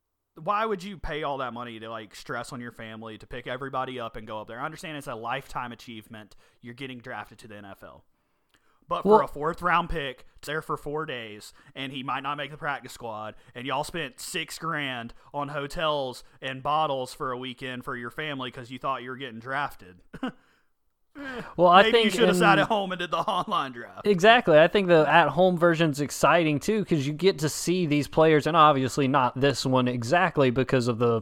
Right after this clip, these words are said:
Speaker 2: the, uh, social distancing orders, um, but you get to see an at-home reaction. You get to see, so, like, imagine seeing your favorite player, even if he's not a number one pick and you don't get to see him walk up and shake Roger Goodell's hand,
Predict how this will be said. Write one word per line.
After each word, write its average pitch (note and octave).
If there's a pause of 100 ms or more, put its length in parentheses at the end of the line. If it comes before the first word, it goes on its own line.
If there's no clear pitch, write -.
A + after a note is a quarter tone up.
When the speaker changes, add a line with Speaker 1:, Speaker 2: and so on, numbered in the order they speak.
(120)
Speaker 2:
the, B2+
uh, A2+
social C#3
distancing B2
orders, B2 (320)
um, B2+
but E3
you C3
get D#3
to B2+
see D#3+
an B2+
at-home C#3
reaction. C3
You C#3
get D3
to B2+
see, C#3 (220)
so, D3+
like, D3
imagine E3+ (200)
seeing D#3 (220)
your D3+
favorite D#3
player, C3+ (180)
even F#3+
if F3
he's D3+
not D#3
a C3+
number C#3
one C#3
pick D3+
and A#2+
you A#2+
don't C#3
get C3+
to B2
see C#3+
him C3
walk B2
up C3+
and B2+
shake C3+
Roger C3+
Goodell's B2+
hand, B2+